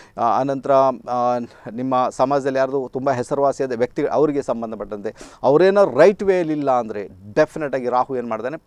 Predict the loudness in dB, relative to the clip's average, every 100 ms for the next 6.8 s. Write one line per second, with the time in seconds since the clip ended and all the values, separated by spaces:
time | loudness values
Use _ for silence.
0 | _ -2 -2 -2 -4 -6 -10 -10 -12 -12
1 | -14 -14 -20 _ 0 4 4 4 0 -2
2 | -2 -4 -4 -4 -4 -4 -4 -6 -4 -4
3 | -4 -4 -6 -8 -10 -14 -14 -14 -6 2
4 | 4 4 2 0 -6 -8 -12 -14 -14 -14
5 | -18 -18 -18 -14 -14 -6 2 2 2 -2
6 | -6 -8 -12 -14 -20 -4 -2 -2